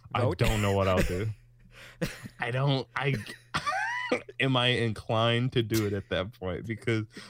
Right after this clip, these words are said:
Speaker 2: our fucking president is a secret fucking weeb. Like, I don't. I don't know.
Speaker 1: Uh, I don't
Speaker 2: I
Speaker 1: wanna
Speaker 2: don't
Speaker 1: get
Speaker 2: know.
Speaker 1: political, but this is just too funny.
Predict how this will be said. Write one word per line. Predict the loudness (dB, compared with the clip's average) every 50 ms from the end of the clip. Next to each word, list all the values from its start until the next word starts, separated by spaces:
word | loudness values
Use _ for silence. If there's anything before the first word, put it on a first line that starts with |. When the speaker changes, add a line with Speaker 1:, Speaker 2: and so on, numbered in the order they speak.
| -12 -4 0
Speaker 2:
our | 2 2 2 2
fucking | 0 0 -2 0 -2 -4 -4
president | 0 2 2 2 2 2 0 -2 -4
is | -4 -4
a | -6 -6
secret | -6 -6 -8 -4 0 0 0 0 0 -4 -4 -4 -6 -8 -10
fucking | -10 -8 -8 -6 -6 -4 -2 -2 0
weeb. | 2 2 4 4 6 4 4 2 2
Like, | 2 2 2 2 2 2
I | 0 2 2
don't. | 2 2 2 2 0 -2 -6 -10 -18 -20 -20 -20 -20 -18 -16 -16 -16 -16 -18 -20 -18 -12 -10
I | -6 -2
don't | 0 2 2 4 4
know. | 4 2 2 0 -2 -6 -10 -16 -20 -20 -20 -20 -20 -20 -20 -20 -18 -12 -10
Speaker 1:
Uh, | -8 -8 -8 -10 -10 -12 -16 -18 -16 -4 0
I | 2 4
don't | 6 6
Speaker 2:
I |
Speaker 1:
wanna | 6 4 4 4
Speaker 2:
don't | 4
Speaker 1:
get | 6 6
Speaker 2:
know. | 4
Speaker 1:
political, | 4 2 0 -2 -4 -4 -4 -4 -6 -8 -10 -6
but | -2 0 0 0
this | 0 -2 -6 -8
is | -8 -8
just | -10 -10 -10 -10
too | -10 -10
funny. | -10 -10 -10 -10 -12 -14